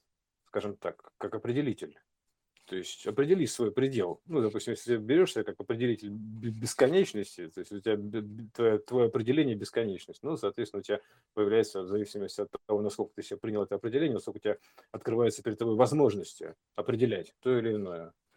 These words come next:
То есть что ты на себя, какую ответственность на себя взял? То есть, ну, на что тебе будет соответствовать? За ответственность,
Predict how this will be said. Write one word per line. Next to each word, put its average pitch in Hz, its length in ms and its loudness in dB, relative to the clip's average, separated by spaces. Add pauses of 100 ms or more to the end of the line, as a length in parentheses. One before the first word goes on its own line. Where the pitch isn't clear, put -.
(260)
То 98 80 -8
есть 101 100 -6
что - 140 -2
ты - 100 -6
на 113 60 -2
себя, 117 200 -2
какую 127 240 2
ответственность 127 460 -4
на 104 80 -8
себя 113 240 -2
взял? 104 300 -2
То - 120 -14
есть, - 180 -16
ну, 123 380 -2
на 123 280 -6
что 170 160 -2
тебе 151 180 6
будет 131 180 2
соответствовать? 123 560 0
За 120 120 4
ответственность, 127 460 0